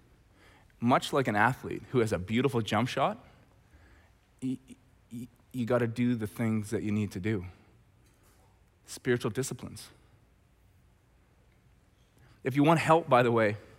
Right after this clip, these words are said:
we got Bible reading plans. You can reach out. We got a bunch of those through the church. If you need help in spending some daily time in prayer, we started this year off with a series called Five, and it was five really repeatable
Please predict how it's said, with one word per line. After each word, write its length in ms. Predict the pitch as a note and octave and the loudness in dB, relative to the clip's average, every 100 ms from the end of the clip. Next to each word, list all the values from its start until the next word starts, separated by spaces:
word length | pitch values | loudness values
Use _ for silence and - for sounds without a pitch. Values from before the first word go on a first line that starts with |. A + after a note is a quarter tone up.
| _ - _ _ _ | _ -20 _ _ _
we 80 | B2+ | 0
got 160 | B2+ | 4
Bible 260 | B2 C#3 C#3+ | 6 6 6
reading 300 | C3 C3+ C3+ | 2 2 0
plans. 340 | - C3 B2+ | 2 2 2
You 60 | A#2+ | 0
can 120 | A#2+ | -2
reach 220 | B2+ B2 | -2 2
out. 160 | B2 A#2+ - - - _ _ _ | 2 2 -2 -20 -20 _ _ _
We 60 | - | -4
got 60 | A2+ | 0
a 20 | |
bunch 280 | A#2 C3 C3+ | 2 0 0
of 60 | |
those 220 | B2 B2+ | 0 0
through 180 | - C3+ | -4 -6
the 80 | B2+ | -4
church. 400 | - C#3 B2+ - - - | 0 0 0 -2 -14 -4
If 100 | C3+ | 2
you 80 | |
need 100 | D#3+ | 4
help 220 | C#3 D#3+ E3 | 6 4 2
in 60 | |
spending 300 | C3 D#3 D3 | -2 0 0
some 140 | C#3 B2+ | 0 0
daily 260 | C3 D3 | 2 2
time 260 | C#3 C3+ C3+ | 2 0 0
in 60 | |
prayer, 260 | A#2+ C#3+ C3 | 0 0 0
we 140 | B2 | 0
started 340 | C3 - C#3+ C#3+ | -2 0 0 0
this 220 | C3+ - | -6 -2
year 180 | C#3 A#2+ | 0 2
off 320 | B2+ B2 A#2+ | 6 4 4
with 80 | A#2 | -6
a 60 | |
series 340 | A#2 - B2 A#2+ | -6 -2 -2 -4
called 300 | - A#2+ A2 | -4 -4 -4
Five, 540 | - A2 G2+ G#2+ G#2 - - - | -2 2 2 0 -6 -14 -10 -2
and 80 | |
it 20 | C3 | -2
was 120 | A#2+ | -2
five 400 | - C3 C3+ A#2+ | 2 6 6 4
really 280 | B2+ C3+ B2 | 0 2 0
repeatable 800 | A#2+ A#2 - D3 C3+ C3 C3 | -2 -6 -4 -2 0 -2 -4